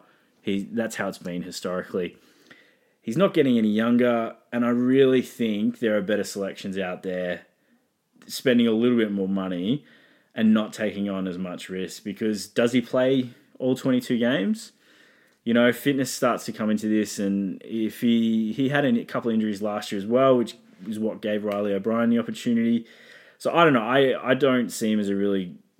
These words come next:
really solid selection, and I think I'd pay a hundred K more and get Tim English, who I think has another, he has that twenty point scope for improvement. I think even Sean Darcy, who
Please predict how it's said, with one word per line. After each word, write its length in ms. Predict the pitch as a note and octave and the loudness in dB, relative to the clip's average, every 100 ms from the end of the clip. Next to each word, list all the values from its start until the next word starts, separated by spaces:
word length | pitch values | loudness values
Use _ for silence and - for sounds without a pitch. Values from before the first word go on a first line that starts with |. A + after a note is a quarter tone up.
| - | -14
really 380 | A2+ G2+ G2 G2 | -10 -4 -2 -2
solid 440 | - G2 F#2+ F2+ | -2 -2 -2 -4
selection, 680 | - G2 F2+ C#2+ - F2+ F2+ | -6 -8 -8 -8 -8 -8 -8
and 160 | - G#2 | -8 -8
I 80 | G2+ | -4
think 400 | A2+ A2 G#2+ - - - _ _ - | 0 2 0 -6 -20 -20 _ _ -6
I'd 220 | A2 - | -4 -4
pay 560 | B2 A2 G#2 G2+ F#2 - _ | -2 2 2 2 -2 -10 _
a 60 | - | -6
hundred 320 | B2+ A#2+ A#2+ | 0 0 0
K 180 | A2+ G#2+ | -2 0
more 480 | G#2 G#2 G#2+ G#2+ - _ - | 0 0 0 -2 -6 _ -8
and 180 | G2+ G2 | -6 -2
get 380 | G2 F#2+ - _ _ _ _ _ _ | -2 -2 -8 _ _ _ _ _ _
Tim 240 | - A2 G2 | -4 -2 0
English, 440 | G2 F#2+ - - | 0 -2 -6 -4
who 140 | G#2+ | -2
I 80 | F#2+ | -2
think 340 | F#2+ A2 G2+ F#2+ | -2 -2 -2 -4
has 500 | - G2+ G2 F#2+ - - - _ _ _ _ | -4 -2 -2 -4 -12 -20 -20 _ _ _ _
another, 600 | A2+ A#2 A#2+ A#2+ G#2+ F#2 | 0 2 4 4 2 0
he 160 | C3 C3+ | 0 0
has 240 | C#3+ A2 | 0 0
that 180 | A2 G#2 | -2 -4
twenty 260 | - G2+ G2 | -6 -6 -6
point 280 | G#2 F#2 - | -6 -8 -8
scope 280 | G2 F2+ | -8 -10
for 160 | - F#2+ | -10 -10
improvement. 640 | F2+ - F#2+ G2 G2 G#2 - - - - - | -8 -6 -4 -4 -4 -6 -10 -20 -20 -12 -2
I 60 | B2+ | 0
think 180 | B2+ | 2
even 280 | B2+ C3 C3 | 2 2 2
Sean 300 | A#2 C3 A#2 | 2 2 2
Darcy, 440 | A2 A#2 A#2 A2 G2 | 2 0 -2 -4 -2
who 480 | G#2+ G#2 G#2+ G2 | 0 0 0 -2